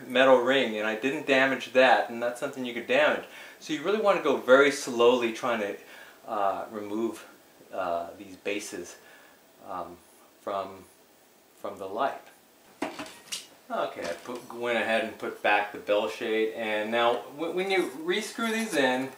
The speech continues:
especially one that's stuck in the past, just try to do it very, uh, carefully so you don't jam the,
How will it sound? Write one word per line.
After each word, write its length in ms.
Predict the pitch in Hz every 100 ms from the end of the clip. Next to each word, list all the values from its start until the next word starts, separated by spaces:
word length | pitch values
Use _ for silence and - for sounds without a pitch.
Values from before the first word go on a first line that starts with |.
| - - - -
especially 500 | 143 - 185 185 190
one 200 | 160 156
that's 180 | 147 139
stuck 360 | - 156 156
in 80 | 165
the 80 | 160
past, 520 | 131 - 107 135 -
just 200 | 143 -
try 200 | 175 170
to 80 | 165
do 100 | 151
it 140 | 143 117
very, 520 | 127 139 147 147 143 - - - - - - - - - - -
uh, 400 | 98 92 85 - -
carefully 560 | - 156 151 127 120 135 - - -
so 140 | -
you 80 | 151
don't 320 | 165 156 -
jam 540 | - 135 127 135 127 107
the, 160 | 104